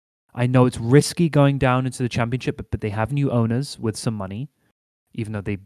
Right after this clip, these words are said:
seem like they don't wanna part with it. And the parachute payments, uh, are significant when you go down to the Championship. Now, I, I think losing Dyche will be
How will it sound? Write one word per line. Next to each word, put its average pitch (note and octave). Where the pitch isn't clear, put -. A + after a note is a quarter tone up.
seem G#2
like G2
they G#2
don't G#2
wanna G2+
part G#2
with G#2+
it. A#2+
And B2
the B2
parachute C3+
payments, A2+
uh, A#2+
are A2
significant -
when A2+
you A2
go A2
down G#2
to -
the A2
Championship. -
Now, A2+
I, C3
I C3
think B2
losing B2+
Dyche A#2
will A#2
be G#2